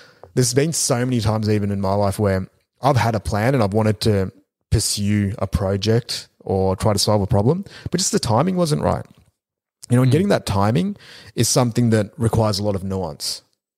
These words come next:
Speaker 1: you know, and it's, I always say, like, it's that mixture of, like, timing, opportunity, and action,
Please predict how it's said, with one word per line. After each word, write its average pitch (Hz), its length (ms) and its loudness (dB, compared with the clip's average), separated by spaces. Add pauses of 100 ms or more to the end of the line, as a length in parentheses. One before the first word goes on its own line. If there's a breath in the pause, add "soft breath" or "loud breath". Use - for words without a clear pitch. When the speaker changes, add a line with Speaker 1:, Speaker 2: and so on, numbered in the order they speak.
Speaker 1:
you 110 100 -6
know, 107 180 0
and 110 200 -2
it's, 117 320 -4
I - 180 -10
always 123 320 2
say, 110 160 0
like, 104 200 2
it's 107 140 0
that 110 140 0
mixture 117 320 0
of, 113 80 0
like, 104 180 0
timing, 104 360 2
opportunity, 95 540 -2
and 90 80 -2
action, - 340 -6